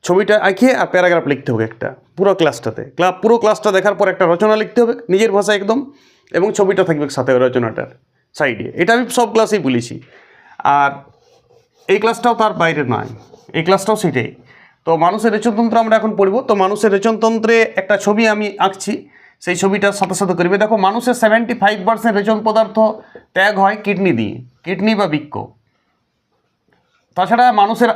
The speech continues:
অন্যান্য রেচন অঙ্গও আছে, যেমন ফুসফুস একটা মানুষের রেচন অঙ্গ, ফুসফুস দিয়ে কার্বন ডাইঅক্সাইড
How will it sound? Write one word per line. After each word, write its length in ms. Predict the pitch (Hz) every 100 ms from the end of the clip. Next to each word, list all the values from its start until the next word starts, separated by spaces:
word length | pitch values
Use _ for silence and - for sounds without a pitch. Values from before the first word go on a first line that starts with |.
| -
অন্যান্য 420 | 202 226 233 233 240 233 - 170
রেচন 240 | 185 233 226
অঙ্গও 340 | 202 214 220 202
আছে, 240 | 127 - - -
যেমন 260 | 135 185 202
ফুসফুস 520 | 190 220 - 202 190
একটা 180 | 190 196
মানুষের 300 | 180 180 180
রেচন 220 | 165 170 165
অঙ্গ, 160 | 160 165
ফুসফুস 300 | 185 185 208 180
দিয়ে 120 | 208
কার্বন 260 | 185 180 190
ডাইঅক্সাইড 320 | 185 180 165